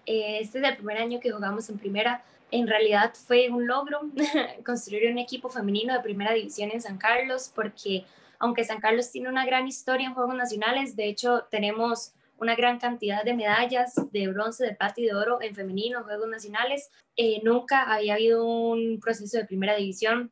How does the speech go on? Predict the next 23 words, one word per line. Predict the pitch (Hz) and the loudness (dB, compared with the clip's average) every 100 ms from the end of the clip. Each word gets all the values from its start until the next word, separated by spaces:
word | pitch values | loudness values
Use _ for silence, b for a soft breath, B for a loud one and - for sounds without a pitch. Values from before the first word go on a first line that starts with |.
| _ | _
de | 208 202 | -6 -4
San | 190 | 0
Carlos. | 214 220 208 - | 2 2 0 -14
Esta | - 214 | -8 0
es | |
la | 220 214 | 0 0
primera | 196 208 220 | -2 0 2
vez | 226 214 | 0 -2
en | 190 | -8
la | |
historia | 185 - 240 285 285 b b _ | -8 -2 0 0 -6 b b _
y | 247 240 226 220 220 214 208 208 208 - | -2 0 0 0 0 -2 -2 0 -2 -4
básicamente | - 254 311 285 247 254 - 277 | 0 2 2 0 0 -4 -4 -4
es | 277 | -4
porque | - 285 277 | -6 -6 -4
siento | 254 247 254 | -6 -4 -2
que | 240 | 2
acá | 202 - 208 | 2 0 -4
no | 233 | -2
se | 247 247 | -2 0
le | 240 | 2
da | 220 214 214 - | 4 4 2 -2
como | 233 226 214 196 | -6 0 0 -2